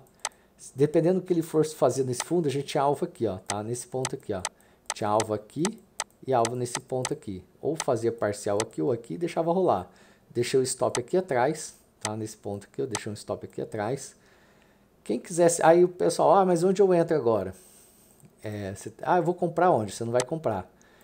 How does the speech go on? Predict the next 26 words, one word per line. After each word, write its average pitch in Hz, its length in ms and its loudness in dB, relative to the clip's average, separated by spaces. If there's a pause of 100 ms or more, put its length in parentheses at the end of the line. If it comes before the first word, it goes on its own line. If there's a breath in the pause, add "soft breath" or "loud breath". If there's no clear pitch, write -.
(120)
Você - 140 -12
pode 120 240 0
entrar 139 180 2
vendi-, 139 360 2
é, 110 140 2
pode 117 240 -2
entrar 131 180 2
vendi-, 127 200 2
a 127 60 6
hora 143 80 4
que - 100 -4
ele 165 80 -4
testou 180 340 0
pra 190 140 -2
cima, 185 160 -6
o - 20 -20
pessoal, 170 280 2
"Onde 180 100 2
eu 180 40 4
vou 180 100 0
comprar?" 135 320 0
Não, 117 200 -2
você - 140 -10
pode 117 260 -2
entrar 127 200 0
vendido 135 600 -2